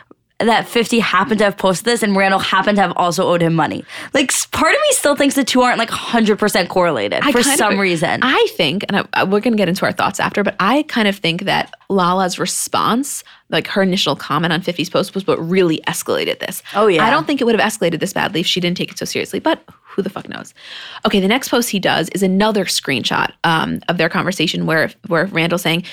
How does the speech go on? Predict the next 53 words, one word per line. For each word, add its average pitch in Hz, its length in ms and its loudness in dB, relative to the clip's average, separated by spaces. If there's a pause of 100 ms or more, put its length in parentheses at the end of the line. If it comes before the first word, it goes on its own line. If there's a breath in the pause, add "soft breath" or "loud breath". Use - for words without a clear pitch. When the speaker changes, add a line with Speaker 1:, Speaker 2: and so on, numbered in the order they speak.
(120 loud breath)
Speaker 2:
"She's 208 200 0
my 196 160 4
fiance 220 360 0
and 196 160 2
I 170 60 0
asked 190 260 0
you 208 40 2
to 202 80 2
be 196 80 0
in 190 80 2
my 175 100 2
wedding 185 240 2
last 185 220 0
week. 190 160 2
I'm 165 80 0
sorry." 156 460 0
<laughs> - 180 -4
Fifty - 400 -2
responds, 185 360 -2 (500 loud breath)
"Fuck - 260 -2
that. 113 320 2
I 202 40 2
told 226 280 2
you 202 40 4
I 196 40 4
wasn't 185 260 0
fucking 160 300 -2
with - 160 -8
you. 135 100 -2
What 185 160 -2
the 202 80 -2
fuck 202 180 -2
would 196 120 2
you 190 80 0
want 156 160 2
me 170 60 2
in 170 60 0
your 170 120 2
wedding 165 180 2
for? 117 240 2
Like, 92 160 -2
I 170 60 0
ain't 180 180 2
got - 140 -4
shit 170 180 0
else 175 180 0
to 185 120 -4
do. 190 120 0
Get 196 180 -2
the 196 60 -2
fuck 185 220 -2
outta 165 200 -2
here. - 260 -4